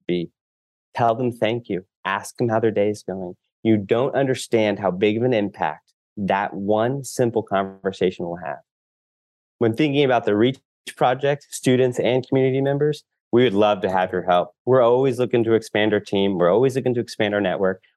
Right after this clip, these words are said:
We're looking for mentors for our business owners. We're looking for budget coaches for our families trying to become homeowners.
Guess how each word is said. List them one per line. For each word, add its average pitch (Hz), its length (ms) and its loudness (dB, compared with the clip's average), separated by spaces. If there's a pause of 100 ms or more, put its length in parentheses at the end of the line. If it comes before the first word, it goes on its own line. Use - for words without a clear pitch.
We're 120 80 2
looking 107 240 0
for 92 140 -4
mentors 123 500 -2
for 98 140 0
our 82 60 0
business 120 440 -2
owners. 117 380 -2 (240)
We're 120 100 4
looking 110 240 -2
for 95 140 0
budget 123 440 -4
coaches 123 400 0
for - 140 -2
our 92 120 0
families 120 400 0
trying 110 180 -2
to 104 60 -2
become 90 280 -2
homeowners. 139 580 -2